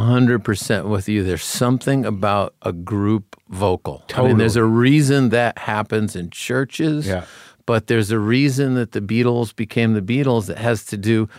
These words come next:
Speaker 1: with many things, but harmony absolutely among
Speaker 2: Yeah.
Speaker 1: them.
Speaker 2: Okay, so now you're at the Rock and Roll Hall of Fame, and that, that gives you some, some sort of cultural bona fides, right?
Speaker 1: Uh,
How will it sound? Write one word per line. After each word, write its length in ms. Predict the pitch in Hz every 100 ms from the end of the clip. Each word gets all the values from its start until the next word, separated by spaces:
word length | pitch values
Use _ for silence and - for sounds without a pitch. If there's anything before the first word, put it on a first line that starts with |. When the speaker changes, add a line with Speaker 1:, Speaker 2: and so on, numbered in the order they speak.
| _
Speaker 1:
with 160 | 117 110
many 300 | 139 185 165
things, 320 | 127 113 110
but 140 | -
harmony 720 | - 123 151 196 180 107 98 - _ -
absolutely 800 | 165 180 160 - 104 139 180 110
among 440 | 98 92 107 175 170
Speaker 2:
Yeah. 60 | 120
Speaker 1:
them. 240 | 85 78 - - - -
Speaker 2:
Okay, 240 | 202 196 175
so 160 | 170
now 220 | 160 175
you're 340 | 190 185 170 165
at 160 | 151
the 80 | 156
Rock 260 | 147 160 151
and 100 | 156
Roll 100 | 143
Hall 140 | 139
of 80 | 131
Fame, 420 | 170 170 147 143 -
and 160 | 123 143
that, 220 | 151 127
that 180 | 156 156
gives 160 | 170
you 80 | 135
some, 320 | 117 131 120 - _ _ -
some 240 | - 127
sort 220 | - 131
of 100 | 107
cultural 640 | - 135 113 135 110 104 107
bona 720 | 107 - - 120 110 117 117 107
fides, 580 | - 113 110 139 127
right? 360 | 123 131 175 135 - _ - - _ -
Speaker 1:
Uh, 240 | 160 139